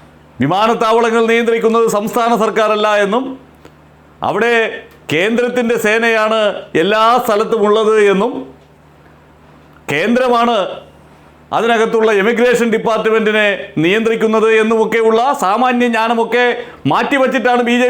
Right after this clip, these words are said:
പിക്കാർ ഈ വിധത്തിൽ സംസ്ഥാന സർക്കാർ അറിയാതെ പ്രജ്വൽ രേവണ്ണ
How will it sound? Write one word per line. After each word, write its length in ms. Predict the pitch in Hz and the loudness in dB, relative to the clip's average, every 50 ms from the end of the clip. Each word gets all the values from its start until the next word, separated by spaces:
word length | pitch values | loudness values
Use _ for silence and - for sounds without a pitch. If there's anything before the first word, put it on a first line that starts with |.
| 220 196 | 0 0
പിക്കാർ 340 | 247 233 - 240 233 233 233 233 - - - - 180 208 | -2 0 0 0 0 0 0 -2 -6 -10 -8 -4 -2 0
ഈ 20 | 247 240 | 0 2
വിധത്തിൽ 360 | 240 214 202 233 226 240 226 190 156 - - - - - - - - | 2 2 0 0 0 0 0 0 -2 -6 -10 -16 -20 -20 -10 -6 -4
സംസ്ഥാന 360 | 214 247 240 247 254 254 254 240 220 | -4 -4 -2 -2 0 0 0 0 0
സർക്കാർ 300 | 233 226 180 233 233 226 226 226 | -2 -2 0 0 0 0 0 0
അറിയാതെ 320 | 233 233 233 226 226 226 208 226 | 0 2 2 2 2 0 0 0
പ്രജ്വൽ 260 | 226 214 233 240 240 220 233 | -2 0 0 0 0 0 0
രേവണ്ണ 300 | 233 226 226 226 214 | 0 0 0 0 -2